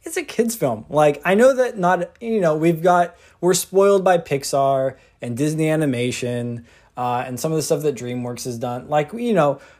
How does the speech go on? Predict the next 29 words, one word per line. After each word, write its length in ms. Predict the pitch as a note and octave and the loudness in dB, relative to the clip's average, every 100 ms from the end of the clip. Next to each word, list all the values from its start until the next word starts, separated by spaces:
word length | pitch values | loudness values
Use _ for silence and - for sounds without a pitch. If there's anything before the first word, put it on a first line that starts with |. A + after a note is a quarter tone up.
| _ | _
we, 140 | G#3 | -4
we've 260 | A3 G#3+ G3 | 2 0 4
been 160 | B3+ | 2
spoiled 420 | A3+ - F3+ F3 D#3 | 2 4 6 6 4
by 120 | C#3 | -2
great 280 | C3 D3+ D#3 | 2 2 2
animation, 760 | D3 C3+ B2 B2 - A#2 - - | -4 -4 -4 -6 -8 -10 -14 -8
uh, 200 | B2+ A#2+ | -6 -2
Laika 580 | B2+ C3+ C3+ C3+ B2+ | 0 0 0 0 0
and, 240 | A#2+ A#2 A#2 | -4 -6 -8
like, 300 | B2+ B2 A#2+ - | -6 -6 -8 -4
you 100 | F3 | -2
know, 260 | C3 A#2 - _ _ _ - _ | -2 -4 -12 _ _ _ -20 _
stop 360 | - D3+ C#3+ | -2 2 2
motion, 440 | D3 C#3 B2+ D3 C#3+ | 2 0 0 -4 -2
all 160 | E3 | 0
the 100 | G3+ | 0
stuff 220 | G3+ F#3+ D#3+ | 2 0 0
that 100 | C3+ | -2
they've 220 | C3+ B2+ | -2 0
done. 220 | C3+ B2+ | -4 -2
Like, 200 | C3 B2 | -6 -2
we 100 | G3+ | 2
get 140 | A#3+ - | 2 2
spoiled 340 | - E3 D3+ | 2 2 4
by 140 | C3+ B2+ | 2 0
great 500 | A#2 C3+ F#3 F3+ E3+ | -4 0 2 2 -2
animated 520 | D3 C3+ C3 B2 A#2 | -6 -2 -2 -4 -8
stories 540 | - A#2+ - - - | -8 -8 -10 -14 -16